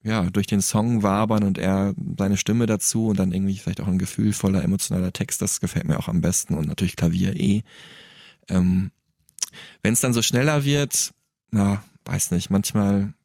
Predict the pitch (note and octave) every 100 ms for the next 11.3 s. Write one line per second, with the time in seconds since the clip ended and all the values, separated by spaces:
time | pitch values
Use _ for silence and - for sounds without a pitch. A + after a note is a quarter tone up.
0 | - G2 G2 - - - F2+ F#2 - -
1 | F#2+ F#2+ - F2+ - F2 - - - -
2 | - - - - B2 B2+ B2+ B2 - -
3 | - - - G2 - C3+ D#3 C3+ C#3+ C#3+
4 | B2 C3 C3 B2 G#2 A2+ - F3+ - C3+
5 | A#2+ G#2+ - F#2 F2+ E2+ E2+ D#2 - E2+
6 | E2 F3+ B2 D3 - G2 - A2 G#2+ -
7 | - - - F#2 F2 G#2+ - G2 G2+ G2+
8 | G#2 A#2+ A#2+ G#2+ A#2 B2+ C3+ C#3 - -
9 | G#2+ A2 G#2+ G#2+ G#2+ - A2 A2+ A2+ G2+
10 | A#2 C3+ - - _ _ _ _ _ -
11 | E2+ - -